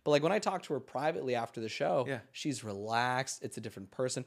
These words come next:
Speaker 1: She's also the nicest fucking human you'll ever meet.
Speaker 2: Wow.
Speaker 1: I wanted her to be an asshole.
Speaker 2: Right, right.
Speaker 1: I was like, "Ooh,
Speaker 2: Yeah.
Speaker 1: this is great. I can't wait to have stories."
Speaker 2: Yeah.
Speaker 1: She's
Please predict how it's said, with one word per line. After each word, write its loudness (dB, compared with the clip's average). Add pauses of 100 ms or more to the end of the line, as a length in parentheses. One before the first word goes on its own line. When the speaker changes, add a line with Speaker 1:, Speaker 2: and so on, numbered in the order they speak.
(160)
Speaker 1:
She's -6
also 0
the -2
nicest 0
fucking 2
human 0
you'll 2
ever 0
meet. 0
Speaker 2:
Wow. -2
Speaker 1:
I 6 (180)
wanted 4
her 2
to 0
be -2
an -4
asshole. -6
Speaker 2:
Right, 4
right. 0
Speaker 1:
I 2
was 0
like, 2
"Ooh, 0 (160)
Speaker 2:
Yeah. 0
Speaker 1:
this 8
is 4
great. 6
I 4
can't 0
wait 2
to -8
have -2
stories." 0
Speaker 2:
Yeah. 2
Speaker 1:
She's -2